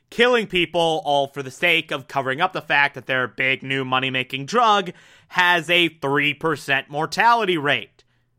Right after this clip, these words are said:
It's the coronavirus of migraine pills, quite honestly. Oh, I, uh, I laugh to keep from crying. <laughs>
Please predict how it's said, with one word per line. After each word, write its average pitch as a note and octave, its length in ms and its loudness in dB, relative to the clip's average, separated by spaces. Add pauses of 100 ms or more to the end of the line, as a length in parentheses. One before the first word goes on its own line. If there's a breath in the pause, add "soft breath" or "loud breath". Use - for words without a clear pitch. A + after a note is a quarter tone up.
(320)
It's - 440 -14 (140)
the B2+ 80 -8
coronavirus G3 1200 2
of E3+ 440 2
migraine D3+ 640 -2 (100)
pills, G2+ 640 -8 (380 loud breath)
quite D#3 260 4
honestly. C3 800 -2 (580 soft breath)
Oh, C3+ 920 -4 (360 loud breath)
I, A#2 340 -2
uh, G#2+ 320 -2 (1700 loud breath)
I C3+ 80 -6
laugh G3+ 400 4
to D3 80 -16
keep - 240 -18
from A#2 140 -16
crying. D3+ 640 -2
<laughs> - 60 -8